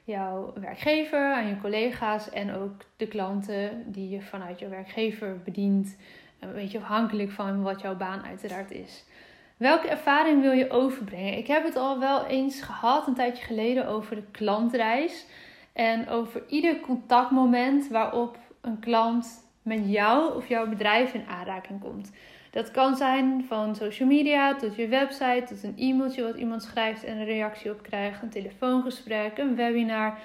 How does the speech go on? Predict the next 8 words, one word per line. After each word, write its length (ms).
een 140
betaalde 460
training, 480
een 180
e-book, 640
noem 400
maar 320
op. 160